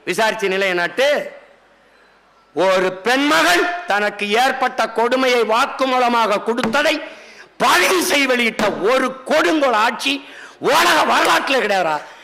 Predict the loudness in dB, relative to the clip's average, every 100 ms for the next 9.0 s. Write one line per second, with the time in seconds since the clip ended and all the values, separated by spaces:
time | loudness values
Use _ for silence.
0 | -18 -8 -2 -2 0 0 2 2 0 0
1 | 0 0 0 -2 -4 -4 -2 0 0 -2
2 | -6 -6 -10 -10 -12 -14 -16 -18 -18 -18
3 | -18 -18 -20 -20 -20 -8 -2 0 2 0
4 | 0 -2 -2 -2 0 2 2 2 2 2
5 | 2 2 2 0 0 -2 -2 0 0 0
6 | 0 0 0 -2 -2 -2 -6 -4 -4 -4
7 | -6 -20 -20 -20 -20 _ _ _ _ _
8 | -4 -2 -2 -2 -4 -2 -2 -2 -2 0